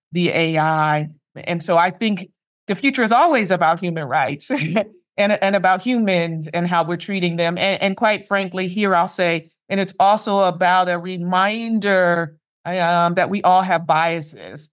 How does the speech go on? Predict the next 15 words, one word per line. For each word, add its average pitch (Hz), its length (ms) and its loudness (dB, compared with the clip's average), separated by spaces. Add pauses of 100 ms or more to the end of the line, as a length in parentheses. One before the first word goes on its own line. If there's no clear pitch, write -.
And 190 180 0
the 175 60 -2
best 185 260 -2
way 175 100 -2
to 160 80 -8
counteract 180 640 0
those 165 160 -8
biases 151 760 -2
is 175 220 -4
actually 170 600 -2 (280)
to 214 160 2
open 196 360 0
ourselves 170 540 -2
up, 170 260 0 (640)
right? 175 340 -2